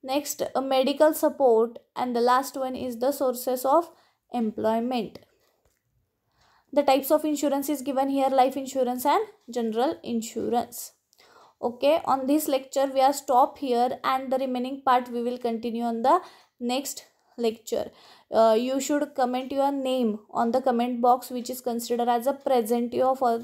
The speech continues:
your class, and your presentee for the examination is totally depend upon the presentee for the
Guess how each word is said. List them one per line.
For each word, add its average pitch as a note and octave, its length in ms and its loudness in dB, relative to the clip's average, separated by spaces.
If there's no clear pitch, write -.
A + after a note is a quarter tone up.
your A#3+ 280 2
class, A#3+ 360 2
and B3+ 260 2
your C4 380 6
presentee B3+ 500 0
for C#4+ 160 4
the C4 120 0
examination B3+ 800 0
is C4+ 160 -4
totally C4+ 480 0
depend B3 420 0
upon B3 360 0
the C4+ 100 2
presentee A#3+ 680 0
for A#3+ 180 2
the B3+ 260 4